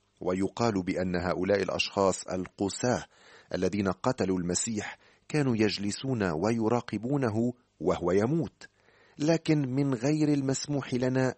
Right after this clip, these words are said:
أنا وأنت صديقي المستمع، أن نشارك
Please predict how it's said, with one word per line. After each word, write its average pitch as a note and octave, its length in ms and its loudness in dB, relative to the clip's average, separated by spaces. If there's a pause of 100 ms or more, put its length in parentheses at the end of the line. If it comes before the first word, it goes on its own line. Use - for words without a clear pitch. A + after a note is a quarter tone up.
أنا B2+ 240 0
وأنت B2+ 720 0
صديقي C#3 500 -2
المستمع، C#3 600 -6 (480)
أن G2 160 0
نشارك G2 800 0